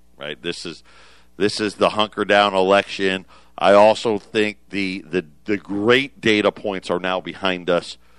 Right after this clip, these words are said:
and, and we're gonna have to start dealing, uh, with the reality that is in front of us. Uh, so hopefully, uh, we'll, we'll kinda,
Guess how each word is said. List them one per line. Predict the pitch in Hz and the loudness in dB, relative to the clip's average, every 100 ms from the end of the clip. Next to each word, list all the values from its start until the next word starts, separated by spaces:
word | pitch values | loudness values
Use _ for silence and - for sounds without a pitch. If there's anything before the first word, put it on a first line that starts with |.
| - - - | -20 -16 -8
and, | 87 90 | -6 -6
and | 90 87 | -6 -4
we're | 92 | -2
gonna | 98 | -2
have | 98 101 - | 0 0 -2
to | 92 | -2
start | 107 98 82 | 0 0 0
dealing, | 98 101 95 95 92 - - - - | -4 -2 -2 -4 -6 -12 -20 -16 0
uh, | 90 90 87 | 4 6 4
with | 92 80 | 2 0
the | 87 | -2
reality | 90 87 95 98 92 90 87 | -2 2 2 2 0 -4 -4
that | 90 90 | -2 -2
is | 85 82 | -2 -6
in | 90 80 | -8 -10
front | - 117 113 | -2 2 4
of | 110 95 | 4 4
us. | 98 98 - - - - - | 2 0 -8 -20 -20 -20 -8
Uh, | 85 85 85 | -2 0 -2
so | - 101 90 | -2 -4 -4
hopefully, | 85 110 127 - 117 110 110 107 101 - - _ _ - - | 0 0 0 -4 -4 -2 -2 -4 -6 -16 -20 _ _ -12 0
uh, | 92 90 90 90 87 | 4 4 4 2 0
we'll, | 92 107 | -2 -2
we'll | - 104 | 0 -2
kinda, | 98 117 110 107 | 0 0 0 -2